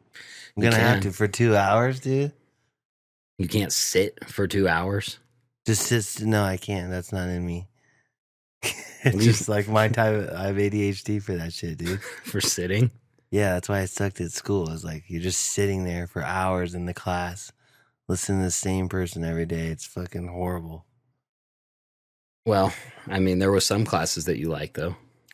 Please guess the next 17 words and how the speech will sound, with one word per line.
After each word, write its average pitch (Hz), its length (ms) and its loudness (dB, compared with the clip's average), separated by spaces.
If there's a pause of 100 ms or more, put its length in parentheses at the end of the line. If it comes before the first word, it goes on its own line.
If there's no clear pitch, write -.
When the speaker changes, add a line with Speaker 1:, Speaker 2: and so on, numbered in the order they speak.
(120)
Speaker 1:
Yeah, 95 100 -4
like 85 140 -8
welding, 90 400 0
where 90 120 0
I 87 60 -2
wasn't 90 360 -2
sitting. 95 500 -4 (360)
Speaker 2:
<laughs> 120 300 0 (1500)
Is 98 160 2
that 98 220 4
why? 92 340 2 (140)
'Cause 95 160 2
you 95 80 2
didn't 92 200 2
have 92 140 0
a 90 60 0
chair? 90 440 -2